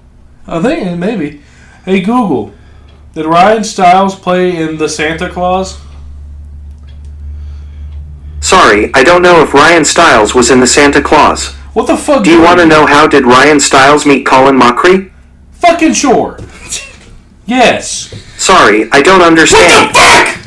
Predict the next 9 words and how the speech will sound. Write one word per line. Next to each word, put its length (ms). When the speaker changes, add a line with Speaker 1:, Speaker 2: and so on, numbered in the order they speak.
Speaker 1:
Don't 200
ask 200
me 120
my 300
opinion 340
that 100
you 100
don't 220
understand! 960